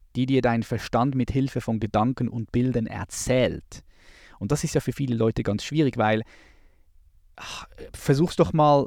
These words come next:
deine Gedanken abzustellen. So, hör jetzt einfach mal für die nächsten fünf Sekunden auf zu denken.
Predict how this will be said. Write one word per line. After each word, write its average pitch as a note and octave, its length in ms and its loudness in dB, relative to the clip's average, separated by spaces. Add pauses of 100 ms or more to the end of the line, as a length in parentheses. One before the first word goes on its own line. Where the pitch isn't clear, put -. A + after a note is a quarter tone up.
(120)
deine C3 180 4
Gedanken A#2 380 2
abzustellen. - 600 -6 (340)
So, A#2 200 2
hör E3+ 120 8
jetzt D#3 280 4
einfach D#3+ 260 0
mal C3 400 4
für - 140 -2
die B2+ 80 0
nächsten C3+ 520 0
fünf C3 220 0
Sekunden A2+ 500 -2
auf G#2 340 0
zu G2+ 120 -4
denken. E2+ 380 -4